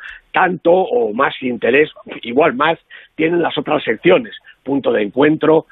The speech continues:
Doc España, con los documentales, Tiempo de historia, Seminci joven, Mini Minci, dedicado al público más jovencito, por supuesto, las sesiones especiales,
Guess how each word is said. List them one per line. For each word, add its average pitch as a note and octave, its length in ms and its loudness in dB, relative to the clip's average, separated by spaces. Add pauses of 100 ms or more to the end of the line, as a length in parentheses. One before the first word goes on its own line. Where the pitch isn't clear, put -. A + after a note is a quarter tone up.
(160)
Doc D3+ 320 -2
España, C#3 500 0
con G#2+ 140 -2
los G2 100 -6
documentales, G2 720 0 (320)
Tiempo E3 400 0
de A2+ 100 -8
historia, D3+ 580 0 (360)
Seminci C#3+ 520 0
joven, D3 500 2
Mini F#3+ 360 2
Minci, D#3+ 580 2 (380)
dedicado A2+ 560 2
al A#2 140 -2
público B2 540 2 (200)
más B2 220 0
jovencito, A#2 560 2
por A2 140 -4
supuesto, B2+ 500 0 (220)
las F3+ 180 2
sesiones D#3 420 2
especiales, C#3+ 680 0